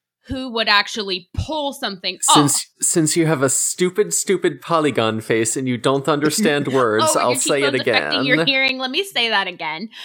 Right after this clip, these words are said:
Speaker 1: Um, so yeah, he repeats his question in a more, like, he's like, "Well, like, who might actually attempt something so that we can, like,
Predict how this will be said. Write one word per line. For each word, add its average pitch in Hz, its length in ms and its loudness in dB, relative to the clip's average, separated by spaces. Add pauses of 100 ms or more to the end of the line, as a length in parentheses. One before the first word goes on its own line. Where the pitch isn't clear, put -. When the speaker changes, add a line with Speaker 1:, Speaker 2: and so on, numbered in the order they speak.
(280)
Speaker 1:
Um, 220 680 2 (260)
so - 120 0
yeah, 247 280 0
he 294 180 0
repeats 330 320 0
his 339 120 -2
question 226 420 -6
in 202 80 -6
a 190 60 -6
more, 180 280 -8
like, 175 220 -2
he's 196 180 -14
like, 156 220 -8
"Well, 277 360 2
like, 220 280 -4 (280)
who 262 200 -8
might 226 280 -2
actually 185 540 -10
attempt 226 560 -4
something 143 520 -14
so 190 180 -8
that 180 160 -8
we 190 120 -6
can, 175 200 -12
like, 160 180 -14